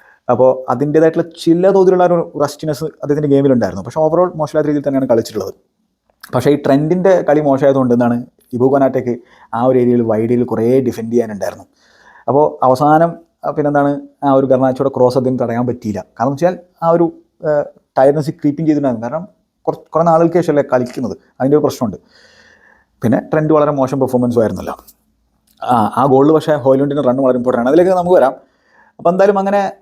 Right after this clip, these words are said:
ഈ ഡയഗണൽ ഇബു കൊനാട്ടെ, ആ, സലക്ക് കൊടുക്കുന്നു. സലയുടെ അടുത്ത് തന്നെ, ആ,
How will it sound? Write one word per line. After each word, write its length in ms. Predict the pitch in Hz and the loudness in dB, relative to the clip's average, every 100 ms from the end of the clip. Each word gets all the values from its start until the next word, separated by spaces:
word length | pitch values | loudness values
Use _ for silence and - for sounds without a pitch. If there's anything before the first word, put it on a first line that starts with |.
| - | -8
ഈ 60 | 180 | 0
ഡയഗണൽ 260 | 160 165 170 | 2 2 2
ഇബു 100 | 151 160 | 2 2
കൊനാട്ടെ, 320 | 160 156 156 151 - - - _ - | 0 0 0 0 -2 -18 -20 _ -6
ആ, 20 | 123 - - | -4 -4 0
സലക്ക് 220 | 139 135 | 0 2
കൊടുക്കുന്നു. 320 | 139 123 123 123 - - | 0 0 -6 -8 -14 -6
സലയുടെ 240 | 120 131 | -2 0
അടുത്ത് 160 | 123 139 | 0 -2
തന്നെ, 160 | 131 131 - _ _ _ _ | -4 -6 -10 _ _ _ _
ആ, 20 | 120 | -12